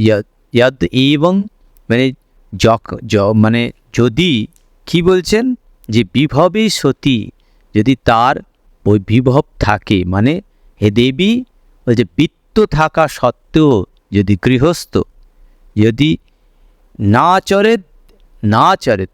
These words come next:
যদি এরকম না আচরণ করেন,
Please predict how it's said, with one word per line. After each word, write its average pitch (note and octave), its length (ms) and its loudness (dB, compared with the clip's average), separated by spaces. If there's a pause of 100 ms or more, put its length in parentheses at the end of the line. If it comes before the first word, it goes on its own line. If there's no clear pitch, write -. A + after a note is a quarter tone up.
(140)
যদি C#3 340 0
এরকম C#3 360 0
না A#2 400 0
আচরণ A2 560 0
করেন, F#2+ 540 0